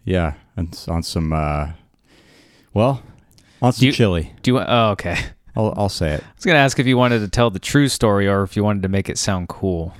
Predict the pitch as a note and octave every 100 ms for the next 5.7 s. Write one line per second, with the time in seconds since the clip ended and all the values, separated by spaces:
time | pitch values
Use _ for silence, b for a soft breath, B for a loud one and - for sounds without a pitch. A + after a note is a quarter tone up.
0 | - G2 F2 F#2 F2 E2+ - - - G#2+
1 | A2 A2+ - D3 - B2+ B2 B2 A#2 G2
2 | G#2 G2 F#2 - F2+ E2 D#2 D2+ E2+ F2+
3 | E2 F2+ F2+ F#2 F2+ E2+ E2 D#2 F2+ E2+
4 | D#2+ F2 - - G2+ F2 E2 F2 F2 -
5 | D#2 - G2 F2+ E2 E2